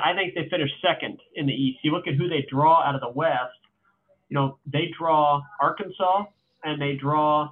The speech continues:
Texas A and M at home. They get Texas A and M coming to Missouri. They also get home games against Tennessee, home games against South Carolina,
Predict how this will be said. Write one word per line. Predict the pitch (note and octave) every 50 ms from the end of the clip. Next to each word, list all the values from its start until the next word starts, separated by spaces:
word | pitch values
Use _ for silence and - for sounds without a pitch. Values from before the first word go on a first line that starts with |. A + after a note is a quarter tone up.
| _ _ _
Texas | - E3+ E3 - E3 D3 -
A | E3
and | D3+ C#3+ C#3+ D3
M | C#3+ C3+ C3 C3 C3 B2+ -
at | D3+ D3 - - _ _ C#3
home. | - E3+ E3+ - - - - _ _ _ _ _ _ _ _ _ _ _ _ _ _ _
They | - C3+ C3
get | B2+ A3+ A3 - -
Texas | G#3+ F#3+ - - E3 -
A | G3
and | F3+ E3+
M | E3 D#3 C#3+ C#3 -
coming | E3 E3 F3 E3+
to | E3
Missouri. | E3 D#3+ C3+ C#3 C3 B2 A#2+ A#2+ C3 C3+ - - - - _ _ _ _ _ _ _ _ _ -
They | C#3+
also | D#3+ F3+ F3+ F3 - E3
get | D#3 D#3
home | C#3 D#3 F3 E3+ E3 D#3+
games | D#3+ D#3+ E3 D#3+ C#3 D3
against | C#3 C#3 C3+ C3 - - -
Tennessee, | F#3 F#3 F3 - - - F3 E3+ E3+ F3+ F3+ - _ _ _ _ _ _ _
home | _ D#3 E3+ F3 E3+
games | D#3 D#3+ E3 E3 E3+ E3+ E3+ - - _ -
against | C#3+ D3 C#3+ C#3 -
South | - D#3+ D3+ D3+ -
Carolina, | - D3 C#3 C3+ C#3 D#3+ E3+ F3 F3 F3 E3+